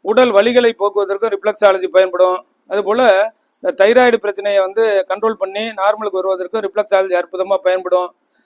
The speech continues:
இவ்வளவு எல்லா விதமான நோய்களுக்கும் ரிஃப்ளெக்ஸாலஜி நம்ம பயன்படுத்தலாம். Other kind of treatment, மற்ற சிகிச்சை முறை எடுத்துக்கிட்டு வந்தாலும் இந்த ரிஃப்ளெக்ஸாலஜிஸ்ட்டை நீங்க தொடர்ந்து பயன்படுத்தினா அதிலிருந்து நம்ம விடுபடுவதற்கு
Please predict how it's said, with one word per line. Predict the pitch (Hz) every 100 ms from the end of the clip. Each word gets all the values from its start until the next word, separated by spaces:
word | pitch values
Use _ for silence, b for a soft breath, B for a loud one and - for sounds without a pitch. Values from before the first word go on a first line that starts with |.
| _
இவ்வளவு | - 240 208
எல்லா | 202 240
விதமான | 247 233 220 196
நோய்களுக்கும் | 185 220 214 185 - 240 285
ரிஃப்ளெக்ஸாலஜி | 185 190 226 - 196 190 233
நம்ம | 208 190
பயன்படுத்தலாம். | 185 190 165 165 139 _ _ _ _ _ 175
Other | 196 262 247
kind | 220 220
of | 214
treatment, | 208 208 202 180
மற்ற | 180 170 190
சிகிச்சை | 220 226 247
முறை | 226 196
எடுத்துக்கிட்டு | 185 220 208 196
வந்தாலும் | 175 175 180 180 _
இந்த | 165 170
ரிஃப்ளெக்ஸாலஜிஸ்ட்டை | 190 233 226 220 196 180 160 185
நீங்க | 175 170
தொடர்ந்து | 165 185 202 208
பயன்படுத்தினா | 190 202 190 180 208 269 - _ _ _
அதிலிருந்து | 170 190 190 208 233
நம்ம | 190 175
விடுபடுவதற்கு | 190 214 196 190 180 165 226 269